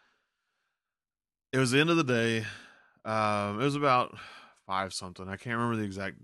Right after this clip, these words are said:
time, but I was wrapping stuff up at work, and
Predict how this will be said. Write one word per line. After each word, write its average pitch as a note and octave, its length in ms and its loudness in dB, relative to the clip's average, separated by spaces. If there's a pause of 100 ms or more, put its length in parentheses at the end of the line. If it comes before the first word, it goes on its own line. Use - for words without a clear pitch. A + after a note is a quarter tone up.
(140)
time, F#2+ 420 -10
but F#2+ 300 -8
I G#2+ 140 -2
was G#2+ 120 -4
wrapping G#2 360 -2
stuff G#2+ 280 -6
up G2+ 160 -6
at G2 100 -6
work, G#2 500 -2 (840)
and G2+ 920 -2